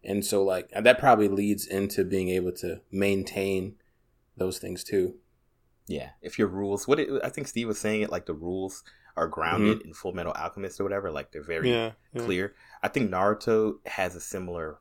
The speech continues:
Speaker 2: po-, like, ability. It's kinda like Star Wars in a sense. Like, Star Wars has all these rules, and it, and things kinda just fall in there, and they kinda have to fit there. And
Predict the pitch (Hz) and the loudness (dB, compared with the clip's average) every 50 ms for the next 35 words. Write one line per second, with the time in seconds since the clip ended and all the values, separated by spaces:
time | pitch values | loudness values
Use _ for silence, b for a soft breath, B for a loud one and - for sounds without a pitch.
0 | _ - - - - - 87 78 73 - - 73 76 76 87 80 80 76 73 71 | _ -12 -12 -12 -10 -8 -8 -8 -8 -8 -10 -14 -4 -2 -2 -2 -2 -4 -6 -10
1 | B B B B 127 - - 175 170 151 139 123 101 - - - - 95 101 104 | B B B B -4 0 2 2 4 6 6 4 4 2 -4 0 4 6 8 8
2 | 107 110 107 113 117 120 117 110 123 120 113 110 - 123 117 107 - 90 80 - | 6 4 2 0 0 0 0 -2 -2 -4 -4 -2 -4 -4 -6 -4 -4 -4 -4 -4
3 | - - 95 95 101 98 95 - 98 87 78 - 87 90 90 85 80 80 82 87 | 0 2 4 4 4 4 2 0 -2 -4 -2 0 -2 -2 -2 -4 -10 -12 -10 -6
4 | 87 90 98 104 110 - - - B B B B B B B - 90 90 90 82 | -6 -6 -4 -6 -6 -8 -10 -12 B B B B B B B -10 -6 -4 -4 -6
5 | - 82 85 - 92 92 92 - - 98 92 90 87 - - - - - 87 85 | -6 -10 -10 -8 -8 -8 -8 -8 -8 -8 -6 -6 -6 -8 -12 -12 -4 0 2 2
6 | 85 85 98 98 101 98 101 92 87 82 - - - 78 76 78 - - - - | 4 2 0 -2 -2 -2 -4 -4 -4 -6 -8 -8 -12 -12 -12 -14 -14 -14 -16 -14
7 | - - 98 - - 104 101 104 104 87 80 78 73 | -6 -8 -8 -4 -2 -2 0 0 -2 -4 -8 -12 -20